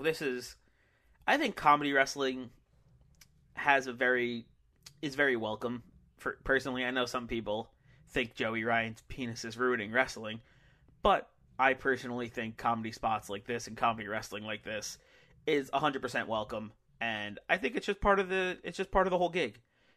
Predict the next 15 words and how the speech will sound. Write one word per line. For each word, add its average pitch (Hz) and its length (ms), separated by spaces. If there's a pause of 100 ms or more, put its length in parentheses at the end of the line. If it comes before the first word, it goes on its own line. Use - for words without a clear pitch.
(120)
It's - 240
very, 135 560 (400)
very 160 200
entertaining 123 460
for 117 140
sure, 117 460
and 104 600
I'll, 107 300
I 127 100
always 185 220
love 180 140
a 147 60
good 127 160
comedy 113 300
match. 110 380